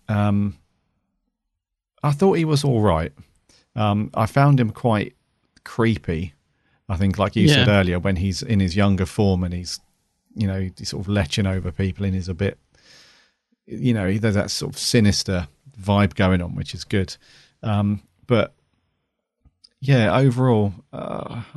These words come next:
Speaker 1: he's, he's just okay. You know, he's not bad.
Speaker 2: It's not outstanding.
Speaker 1: Yeah, I
Speaker 2: Well,
Speaker 1: don't know.
Speaker 2: I gotta say, what do, what do you think of the makeup when he's the old guy?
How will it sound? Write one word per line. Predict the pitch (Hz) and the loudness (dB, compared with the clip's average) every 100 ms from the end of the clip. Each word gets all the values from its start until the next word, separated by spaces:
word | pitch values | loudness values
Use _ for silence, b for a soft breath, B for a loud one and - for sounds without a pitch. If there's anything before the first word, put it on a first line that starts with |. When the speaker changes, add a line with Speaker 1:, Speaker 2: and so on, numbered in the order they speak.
| 139 - | -10 -4
Speaker 1:
he's, | 151 | 0
he's | 156 139 131 | 4 4 4
just | 131 - | 2 0
okay. | - 101 120 110 85 82 _ - | 2 2 4 2 2 -6 _ 0
You | 101 | 2
know, | 92 | 2
he's | 98 | 2
not | 85 | 0
bad. | 98 92 90 - _ _ _ _ | 0 0 -2 -10 _ _ _ _
Speaker 2:
It's | - - | -16 -8
not | 139 123 | -6 -4
outstanding. | 135 - - 127 120 123 | -6 -6 -2 -2 0 2
Speaker 1:
Yeah, | 104 | 4
I | 175 | 6
Speaker 2:
Well, | 185 | 6
Speaker 1:
don't | 160 | 4
know. | |
Speaker 2:
I | |
gotta | 156 175 | 4 4
say, | 170 | 4
what | 156 190 | 4 4
do, | 196 | 2
what | 196 | 0
do | 190 | 0
you | |
think | 175 190 165 | 2 2 4
of | |
the | 156 | 4
makeup | 156 151 143 127 127 | 6 4 2 -2 -2
when | 127 131 | 0 2
he's | 127 123 | 4 2
the | 131 135 131 | 0 2 4
old | 127 127 | 2 2
guy? | 123 | -2